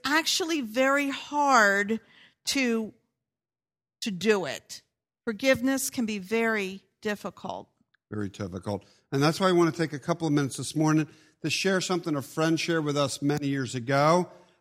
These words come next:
Speaker 2: uh, and we hope it's as helpful to you as it has been to us.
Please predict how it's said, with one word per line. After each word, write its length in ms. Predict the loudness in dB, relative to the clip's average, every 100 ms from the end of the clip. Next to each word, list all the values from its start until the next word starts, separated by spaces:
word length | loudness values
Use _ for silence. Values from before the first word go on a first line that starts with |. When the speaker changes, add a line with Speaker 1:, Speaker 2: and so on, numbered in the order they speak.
| -2
Speaker 2:
uh, 280 | 0 -2 -4
and 120 | -4
we 80 | -2
hope 240 | -2 -2
it's 160 | -4 -6
as 120 | -4
helpful 340 | -4 -4 -6
to 60 | -4
you 180 | -2 -2
as 120 | -4
it 60 | -2
has 240 | -2 -2
been 200 | -4 -4
to 180 | -4 0
us. 400 | 4 4 2